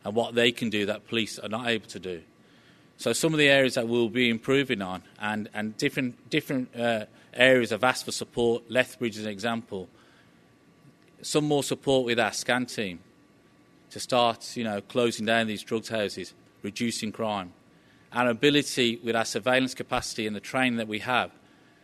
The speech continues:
to support R C M P and other policing jurisdictions to tackle crime.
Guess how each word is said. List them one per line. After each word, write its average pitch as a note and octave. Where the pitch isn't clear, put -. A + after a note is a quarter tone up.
to -
support B2+
R A#2+
C -
M G2+
P A2
and G#2
other B2+
policing A#2
jurisdictions G#2
to G#2
tackle G#2+
crime. F#2